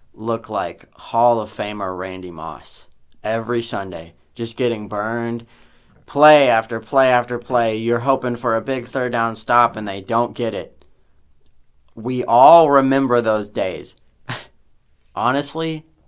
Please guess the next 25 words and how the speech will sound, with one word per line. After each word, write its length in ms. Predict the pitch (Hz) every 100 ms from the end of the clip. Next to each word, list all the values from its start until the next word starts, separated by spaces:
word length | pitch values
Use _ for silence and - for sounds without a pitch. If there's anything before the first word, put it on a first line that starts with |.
| _ _ - -
we're 260 | 117 123
there 400 | 113 113 139 175
again. 400 | 95 - 82 - _ _ _ _ -
And 160 | 120
it's 140 | 123 123
ha-, 200 | 135 123
it's, 220 | 127 117 -
it's 200 | - 123
taken, 680 | - 151 139 135 120 113 110 - _ _ _ _ _ - - - _ _ _ _ _ - _ _ _ _ _ - _ _ _ _
how 160 | 110 113
many? 300 | 107 98 - _ _ _
We're 160 | 117 120
in 80 | 117
the 120 | 107
eleventh 460 | 110 110 113 98
month 340 | 113 107 104 -
of 140 | 104
the 80 | 101
year. 320 | 95 87 - - _
It's 200 | 120 120
taken, 720 | - 131 127 127 117 113 107 - -
even 280 | 151 147
before 400 | 135 131 147 139
that, 300 | 127 113 98
it's 240 | - 123